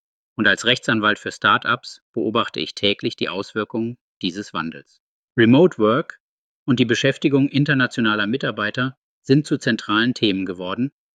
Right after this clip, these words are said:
die zahlreiche rechtliche Herausforderungen mit sich bringen. Beginnen wir mit dem Arbeitsrecht. Wenn ein Start-up Mitarbeiter im Ausland beschäftigt,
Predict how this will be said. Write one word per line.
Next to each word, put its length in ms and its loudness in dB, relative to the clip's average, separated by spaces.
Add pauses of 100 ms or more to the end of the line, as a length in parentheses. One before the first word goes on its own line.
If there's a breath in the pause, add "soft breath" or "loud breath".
(140)
die 100 -4
zahlreiche 840 0 (200)
rechtliche 480 -2
Herausforderungen 840 -4
mit 160 -4
sich 180 -12
bringen. 320 -16 (440)
Beginnen 360 2
wir 120 -2
mit 140 -4
dem 120 -2
Arbeitsrecht. 640 -6 (380)
Wenn 120 4
ein 140 4
Start-up 540 0
Mitarbeiter 540 0
im 120 -10
Ausland 420 -6
beschäftigt, 640 -4